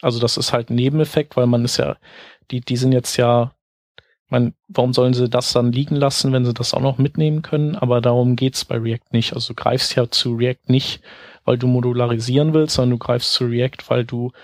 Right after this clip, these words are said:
ein, ein Problem hast in der, in, beim Rendering. Und, ähm,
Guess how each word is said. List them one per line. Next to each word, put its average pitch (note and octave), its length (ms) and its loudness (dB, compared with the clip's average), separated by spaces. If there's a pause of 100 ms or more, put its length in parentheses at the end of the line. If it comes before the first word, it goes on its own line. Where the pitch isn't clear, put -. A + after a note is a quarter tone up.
(460)
ein, B2 400 0 (180)
ein A#2 220 -4
Problem B2+ 480 2
hast - 460 0
in A#2+ 220 2
der, - 200 -4
in, B2 240 -2
beim A#2+ 180 0
Rendering. A#2+ 560 2 (1900)
Und, - 460 0
ähm, A2 380 0